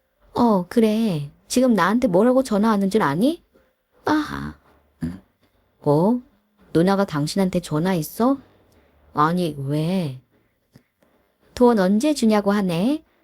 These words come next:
용돈 왜 안 주냐고. 자기한테 안 들어왔다고 하는데 너무 당연한 거 아니니? 당신한테 돈 안 들어오니까 당신 연락 안 받는다고 나한테 연락이 오네.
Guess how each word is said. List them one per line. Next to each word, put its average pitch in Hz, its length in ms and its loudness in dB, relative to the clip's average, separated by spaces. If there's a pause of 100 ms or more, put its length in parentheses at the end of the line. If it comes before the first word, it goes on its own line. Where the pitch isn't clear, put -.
(180)
용돈 247 400 4
왜 180 140 6
안 277 200 2
주냐고. 185 760 0 (680)
자기한테 240 540 0
안 185 160 -2
들어왔다고 226 520 2
하는데 208 640 0 (500)
너무 233 280 4
당연한 277 420 0
거 302 60 4
아니니? 170 520 0 (600)
당신한테 254 460 0
돈 240 180 0
안 165 160 -2
들어오니까 220 800 2 (160)
당신 247 400 0
연락 196 280 2
안 170 200 -2
받는다고 254 640 2
나한테 254 480 2
연락이 302 380 2
오네. 196 520 0